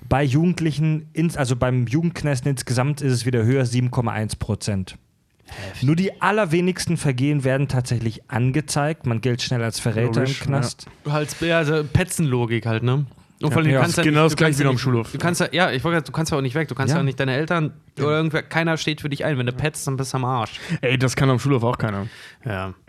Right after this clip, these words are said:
Speaker 3: Also das ist ja wirklich, das ist, äh, gerade im Jugendknast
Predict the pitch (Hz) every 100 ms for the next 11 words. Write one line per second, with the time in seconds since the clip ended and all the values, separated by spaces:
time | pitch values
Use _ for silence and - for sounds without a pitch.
0 | - 147 139 135 127 139 147 135 151 117
1 | 117 120 113 - 123 127 147 139 127 156
2 | - 147 147 -